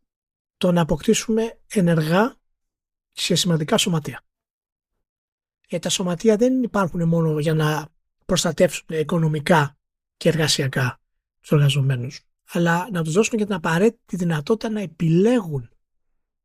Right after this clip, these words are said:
χωρίς να έχουνε, ε, την τιμωρία που θα είχαν παλαιότερα.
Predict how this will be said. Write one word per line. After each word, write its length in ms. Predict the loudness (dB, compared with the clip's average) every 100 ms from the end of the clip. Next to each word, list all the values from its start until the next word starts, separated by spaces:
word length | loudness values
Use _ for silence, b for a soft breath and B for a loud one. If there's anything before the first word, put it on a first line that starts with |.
| _ _ _
χωρίς 720 | -4 0 2 4 2 0 -8 _ _ _ _
να 480 | 0 2 4 2 -4 _ _ _
έχουνε, 640 | 2 2 4 0 0 -4 _ _ _ _
ε, 280 | -10 -8 -6
την 140 | -2
τιμωρία 760 | 0 2 2 2 2 0 -4 _ _ _ _ _ _ _ _
που 140 | -4 0
θα 160 | 4
είχαν 280 | 2 2 -4
παλαιότερα. 580 | -2 0 0 -4 -10 -20